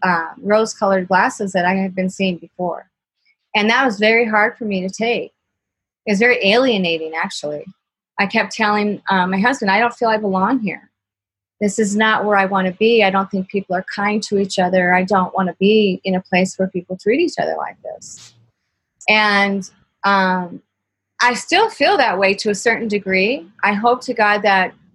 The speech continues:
you know, there's a lot of changes happening in the vibration on the planet,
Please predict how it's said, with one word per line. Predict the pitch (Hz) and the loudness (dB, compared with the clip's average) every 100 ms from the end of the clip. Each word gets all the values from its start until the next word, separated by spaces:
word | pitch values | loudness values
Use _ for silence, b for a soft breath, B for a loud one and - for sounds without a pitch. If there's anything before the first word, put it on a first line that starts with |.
| _ _ _ _ _ | _ _ _ _ _
you | 208 | -2
know, | 208 202 | 2 2
there's | 208 202 | 2 0
a | 208 | 2
lot | 208 214 | 2 2
of | 220 202 | 0 -4
changes | - 208 214 226 208 | 0 0 0 -2 0
happening | 190 202 226 220 | 0 0 -2 -2
in | 208 | -2
the | |
vibration | 196 185 185 185 190 208 | 0 0 0 -2 -2 -4
on | 190 | -4
the | 185 | -4
planet, | - 180 202 269 | -2 0 0 -2